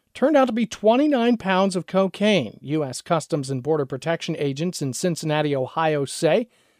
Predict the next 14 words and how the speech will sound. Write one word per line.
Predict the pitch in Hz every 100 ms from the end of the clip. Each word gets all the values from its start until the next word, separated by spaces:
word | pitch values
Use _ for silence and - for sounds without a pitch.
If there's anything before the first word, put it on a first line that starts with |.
| _ _
C | - 185
B | 165 151
P | 151 185
says | 175 175 151
the | 139
pouches | 131 151 180 - 151 -
were | 143
part | - 165 170
of |
a | 131
shipment | - 185 180 151
of | 131
survival | - 127 143 156 220 190
gear, | 139 139 139 175